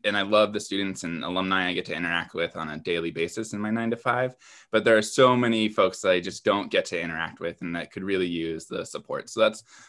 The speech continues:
where it kind of came about. It, it's a pretty recent project. I s-, kind of started it and really started seriously thinking about it in August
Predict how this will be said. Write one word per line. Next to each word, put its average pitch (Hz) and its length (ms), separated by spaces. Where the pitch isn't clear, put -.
where 107 360
it 95 220
kind 98 160
of 92 60
came 90 180
about. 90 440
It, 92 240
it's 110 220
a - 200
pretty 214 360
recent 110 380
project. 117 400
I 104 80
s-, 95 140
kind 156 120
of 131 80
started 107 300
it 101 220
and 92 280
really 113 200
started 101 320
seriously 98 400
thinking 92 240
about 87 220
it 85 120
in 85 240
August 120 560